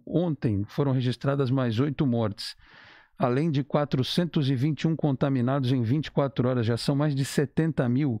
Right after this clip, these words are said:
casos, exatamente setenta mil quinhentos e sessenta nas nove cidades. É, cidade de Santos aqui também tentando,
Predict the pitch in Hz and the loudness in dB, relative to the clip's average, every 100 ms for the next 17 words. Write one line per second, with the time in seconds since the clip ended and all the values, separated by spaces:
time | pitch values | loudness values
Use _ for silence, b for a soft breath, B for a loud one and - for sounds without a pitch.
0 | - 147 135 104 98 - b b b - | -4 -2 0 -2 -4 -6 b b b -2
1 | 127 147 139 131 139 - 120 151 139 135 | 0 0 0 0 -2 -2 0 0 0 0
2 | 147 - 139 147 - 139 - 120 - 139 | 0 0 -2 0 -2 -2 -2 -2 0 -2
3 | 139 131 B B B B B - 131 156 | 0 -2 B B B B B -2 0 0
4 | 123 117 135 123 127 - 135 110 104 92 | 0 0 0 -2 -4 -2 0 0 0 -4
5 | - - B B B B B - 120 110 | -8 -18 B B B B B -4 0 2
6 | 107 101 101 107 151 165 - 139 139 123 | 0 0 -2 -4 -12 -12 -4 -2 0 0
7 | 117 - 139 131 127 - 123 127 120 123 | -2 0 -2 0 -4 -2 -2 0 0 -2
8 | - - - 120 - 127 113 | -4 -6 -2 0 0 0 -2